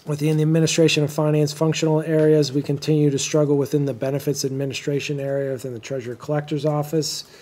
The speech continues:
Uh, there's a volume challenge that's related to the amount of work. We're servicing, um, upwards of thirteen hundred active and retired employees, managing all their moves, adds, changes, uh, and life events throughout the course of the year.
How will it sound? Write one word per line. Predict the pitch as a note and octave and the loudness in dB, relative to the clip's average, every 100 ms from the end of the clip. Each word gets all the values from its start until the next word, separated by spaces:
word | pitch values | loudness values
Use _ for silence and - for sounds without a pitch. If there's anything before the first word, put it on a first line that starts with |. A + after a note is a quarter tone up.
| - - - | -20 -20 -16
Uh, | A#2+ | -12
there's | A#2 B2 B2 | -10 -10 -10
a | |
volume | A2 - D#3 D3 C#3+ C#3+ | 4 10 10 10 2 -6
challenge | C#3+ D3 D3 C#3+ C#3 B2+ | -8 -6 -6 -4 -6 -8
that's | C3 A#2+ | -8 -10
related | C#3 C#3 C#3 C3+ | -8 -8 -6 -6
to | C3 D#3 | -4 -6
the | C3 | -6
amount | B2+ C3 C3 | -10 -12 -12
of | B2+ | -10
work. | B2+ C#3 C#3+ - | -6 -4 -4 -8
We're | B2 | -10
servicing, | - C#3+ B2+ B2 - C3+ B2+ C3+ - C#3 | -6 -6 -6 -6 -6 -8 -10 -14 -16 -14
um, | B2 A#2+ A#2 A2+ - | -12 -12 -12 -12 -8
upwards | C#3+ D3 C3+ | -4 -2 -2
of | B2+ | -4
thirteen | - D3 C#3 C#3+ C3 | -2 -2 -2 -4 -4
hundred | C3 C#3+ C#3 C#3 C3+ - | -2 0 2 0 -2 -6
active | C#3 C3 D3 C3+ B2+ | -6 -4 -2 -2 -2
and | C3 | -4
retired | B2+ B2 B2 C#3 C3+ C3+ | -6 -6 -4 -2 -2 -4
employees, | B2 - C#3+ C#3 D3+ D#3+ E3 - - - - - | -6 -6 -4 0 2 4 4 0 -8 -20 -20 -8
managing | C#3 C3+ C#3 C#3 | -6 -4 -4 -2
all | C#3 C#3 | -2 0
their | C#3 C3+ | 0 -2
moves, | C3+ C#3 B2 C#3+ | -2 -4 -2 -2
adds, | C3+ C3+ A#2+ - | -2 -2 -4 -8
changes, | - C3+ C#3 C3 C#3 C3+ A#2+ - - - - - - | -4 -2 -4 -2 -2 -2 -4 -10 -14 -20 -20 -20 -10
uh, | B2 B2+ | -8 -6
and | B2+ C#3 | -4 -2
life | C#3+ C#3 D3 | -2 -2 -4
events | C3 C3+ B2 | -4 -4 -4
throughout | C3+ B2+ C3 B2+ | -6 -6 -6 -10
the | |
course | - C#3 C3 D3+ | -8 -6 -4 -4
of | C#3 | -4
the | |
year. | C#3 C#3+ C#3+ C#3+ A#2+ | -2 0 0 0 -2